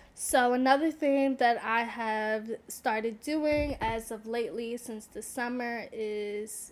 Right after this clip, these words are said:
keeping a project box in Obsidian. Obsidian is another one of those second brain tools, um, and I want to be able to share more information about Obsidian. There is a lot of workaround and a lot of,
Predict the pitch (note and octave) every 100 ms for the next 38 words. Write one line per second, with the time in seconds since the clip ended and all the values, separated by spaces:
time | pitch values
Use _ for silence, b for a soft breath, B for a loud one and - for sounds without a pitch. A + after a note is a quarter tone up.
0 | - - B3 A3+ G#3 G3+ A3+ G#3 A#3 A3+
1 | - A#3 A#3 - A3 G3+ - - G#3+ A3+
2 | A#3+ C4 - B B B B3 - - C4+
3 | C#4 C#4 C4 B3+ A#3 A3+ A#3 A3+ A3 A3
4 | G#3 G#3 G#3 - G#3+ A3+ G#3+ G3+ G3+ G#3
5 | G#3+ A3 - G3+ G3+ G#3+ A3+ A3+ - B
6 | B B - G#3+ G#3+ G#3 A3 A3 - A#3
7 | A3 A3+ A3+ A3 A3+ A3+ - - A#3 A3+
8 | A3 A3 A3 A3 A3+ G#3 G#3+ G#3 A3 A3+
9 | G#3 G#3 A3 A3 G#3 G#3+ G3 G3 - -
10 | - - C4+ C4 C4 B3+ B3 - B B
11 | - A#3 B3+ C#4 D4 C4+ A3+ G#3+ A3+ B3
12 | A#3 A3+ A3+ A3+ A3 G#3+ G#3+ G#3+ G#3 G3+
13 | G3+ G3+ G#3 G#3 G3 G3+